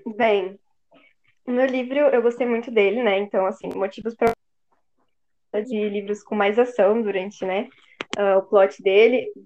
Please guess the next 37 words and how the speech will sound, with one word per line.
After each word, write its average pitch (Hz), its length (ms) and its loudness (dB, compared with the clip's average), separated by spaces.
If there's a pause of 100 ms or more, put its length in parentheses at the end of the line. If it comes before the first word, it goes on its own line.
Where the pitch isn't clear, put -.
você 208 160 -6
vai 208 120 4
gostar 202 200 0
muito 202 280 -2
desse 240 300 4
também. 226 380 0 (460)
Se - 120 -6
você 220 200 2
gosta 220 360 6
de 220 120 -4
diferentes 214 460 -2
pontos - 320 -6
de - 140 -20
vista 214 360 -6
da 214 100 2
história, 196 380 0
também 220 320 -2
tem. 220 420 2
É 220 60 0
em 214 120 -6
terceira 247 320 2
pessoa, 247 520 4
com, 214 220 -6 (220)
acho - 160 -8
que, - 60 -20
se - 80 -12
eu 226 60 -4
não 233 60 -4
me 240 60 -4
engano, 214 240 4
mais 208 220 2
de 311 80 -8
seis 220 300 -4
pontos 214 280 -4
de 214 100 -8
vista. 196 360 -8 (720)
É... 226 420 6